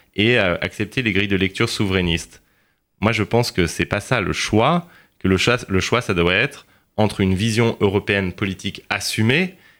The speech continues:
et le retour au souverainisme. Et que le problème des élites européennes, et en particulier des élites dites progressistes, c'est qu'elles n'ont jamais assumé le, le récit et le projet européen jusqu'au bout, et qui est donc, elles nous ont légué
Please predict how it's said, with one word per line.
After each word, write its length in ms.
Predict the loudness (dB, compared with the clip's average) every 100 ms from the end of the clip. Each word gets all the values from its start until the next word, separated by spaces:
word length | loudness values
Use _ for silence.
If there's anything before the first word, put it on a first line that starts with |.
| _ -2
et 300 | 0 0 -6 _ -2
le 180 | 0 2
retour 380 | 2 2 2
au 80 | 2
souverainisme. 680 | 2 -2 -2 -2 -2 -2 -6 -6 -20 _ -4
Et 100 | -2
que 120 | 0
le 160 | 2 2
problème 400 | 0 0 2 2
des 240 | 0 2
élites 280 | 0 0 0
européennes, 680 | 2 2 0 0 2 2 2
et 80 | 0
en 80 | -2
particulier 480 | -4 -8 -10 -6 -4
des 220 | -4 -2
élites 220 | -2 -2
dites 200 | -2 -2
progressistes, 640 | 0 2 2 2 0 0
c'est 80 | -2
qu'elles 160 | -2 0
n'ont 200 | 2 2
jamais 600 | 2 0 2 2 2 0
assumé 520 | -6 -4 -2 2 2
le, 300 | 4 2 0 0
le 460 | 2 2 2 -2 -6 -20 -20 _ -8
récit 480 | -4 -2 -2 -2 0
et 140 | 0
le 140 | 0 -2
projet 320 | -2 0 4
européen 480 | 4 2 2 4 2
jusqu'au 500 | 0 -4 -8 -6 -4
bout, 440 | 2 4 4 4 -6 -20 _
et 100 | -6
qui 120 | 0 0
est 60 |
donc, 300 | 2 0 0 -2
elles 140 | -2
nous 160 | 0 0
ont 80 |
légué 560 | 2 2 2 0 0